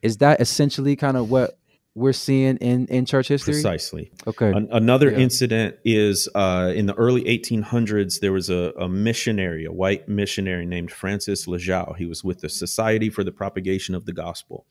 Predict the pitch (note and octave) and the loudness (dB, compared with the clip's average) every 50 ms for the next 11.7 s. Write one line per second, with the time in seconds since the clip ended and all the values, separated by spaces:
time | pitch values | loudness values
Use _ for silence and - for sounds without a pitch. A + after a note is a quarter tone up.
0 | _ - - - - - - _ _ - A2+ A2 G#2+ A2 G#2+ G#2 G2+ G2+ G2+ - | _ -20 -20 -20 -20 -20 -20 _ _ 0 2 4 6 6 6 4 4 2 0 -2
1 | - _ _ _ _ _ _ _ _ _ - - - - D#3 - - - - _ | -4 _ _ _ _ _ _ _ _ _ -8 -8 -6 -6 -10 -10 -12 -16 -14 _
2 | - A#2+ A#2 A2+ F#2+ A#2 A2 A2 A2 A2 G#2+ G#2 - - D3 C3+ A#2+ A#2 A#2 A2+ | 0 2 2 4 4 4 4 4 4 4 4 2 2 2 2 4 4 4 2 2
3 | A#2+ A#2+ A#2 A#2 A2 G2+ G2+ G#2 G#2 A2 A#2 B2 - - - - A2+ G#2+ G#2+ G2+ | 2 2 2 0 0 0 0 0 0 2 0 0 -2 -4 -4 -2 0 0 0 0
4 | - - - - - F3+ F3+ - - C#3 A#2+ A2 G2+ A2+ A2+ A2+ G#2+ G#2 G2+ G2 | -2 -6 -8 -4 -4 -6 -4 -2 0 0 0 2 2 2 2 2 2 0 -2 -2
5 | - - - - - - G#2 G2+ G#2+ A2 A2 - - - G#2 G2+ - - A2 G#2 | -6 -10 -18 -10 -2 0 2 2 2 2 0 -2 -4 -4 -4 -4 -2 -2 -2 -2
6 | - - - A2 G2+ G2 G#2+ A2 A2 G#2+ G#2 G2+ G2 - - G2 F#2+ F#2 F2+ F2+ | -2 -4 -6 -6 -2 0 2 2 2 2 0 -2 -4 -4 -2 -2 0 0 -2 -4
7 | F#2 F2+ G2+ A2 A2 A2 A2 G2+ G2+ G2 G2+ G#2 G#2 G2+ - F#2+ F#2 F2+ F#2+ F#2+ | -6 -4 -2 -2 0 0 0 -2 -2 -2 0 0 -2 -2 -2 -6 -8 -6 -6 -6
8 | F#2 F#2+ F2+ - G2 F2+ F2 E2+ G2+ A2 A#2 A#2 - A#2 G#2 G2 G2 G2 F#2 F#2 | -8 -8 -10 -8 -8 -8 -4 0 0 0 0 -2 -4 -6 -2 -2 -2 -2 -2 -4
9 | F2+ - - F3+ F3+ F3 - A#2+ A#2 - - A#2 A2+ A2 G#2+ G#2 - _ - - | -6 -4 -2 -4 -2 -2 -4 -4 -4 -2 -2 -2 0 0 0 -2 -4 _ -20 -20
10 | - _ _ - A2 G2 - - A#2+ A2 G#2 G2+ G2+ G2+ G2 G2 F#2+ - - - | -20 _ _ -8 -8 -8 -6 -2 -2 0 2 2 2 0 0 -2 -2 -4 -6 -6
11 | - _ - - A2+ G2 F#2 G2 F#2 E2+ - - - | -8 _ -4 -4 -4 -2 -2 -2 -2 -2 -4 -6 -8